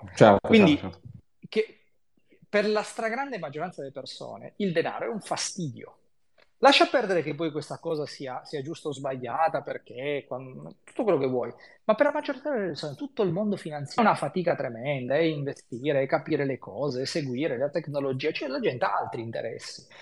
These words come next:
Speaker 2: Presupp-, costruire dei sistemi che necessitano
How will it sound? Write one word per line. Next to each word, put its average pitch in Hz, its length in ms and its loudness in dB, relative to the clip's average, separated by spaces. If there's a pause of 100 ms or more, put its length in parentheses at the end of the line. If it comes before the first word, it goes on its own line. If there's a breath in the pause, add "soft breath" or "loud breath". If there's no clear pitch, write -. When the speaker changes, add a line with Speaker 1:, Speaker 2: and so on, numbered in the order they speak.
(680 soft breath)
Speaker 2:
Presupp-, 262 640 6 (340)
costruire 175 880 2 (100)
dei 190 240 2
sistemi 123 800 -6 (540)
che 214 180 6
necessitano 135 1000 -4